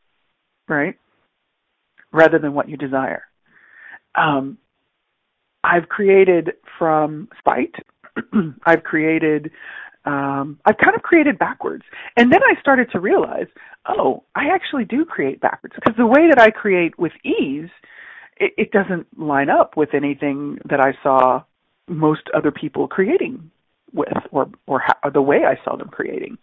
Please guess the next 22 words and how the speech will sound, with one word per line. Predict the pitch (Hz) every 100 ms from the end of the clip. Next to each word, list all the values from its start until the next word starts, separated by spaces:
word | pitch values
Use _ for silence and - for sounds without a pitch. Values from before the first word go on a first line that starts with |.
| - - - - - -
So | 311
I | 339
just | 349 -
dismissed | 208 226 - 214 415 - -
the | 143
way | 135 135
that | 135 -
I | 135 139
organically | - 147 139 135 135 143
created | - 139 - - - 190 _ _ _ _ _ _ _ _ _ _ - -
for | 170
so | 160 147
long. | 143 214 294 - 165 _ _ -
I | 170
wasn't | 156 156 160
acknowledging | 160 160 220 269 147 -
it. | 65 - _ _ _ - - -
Well, | 196
now, | 196 226 349 170 - 185 - _ _ _ _ _ _ _ _ _ _ _ _ - - -
now | 175 339 - - - -
what | 190 175
I'm | 151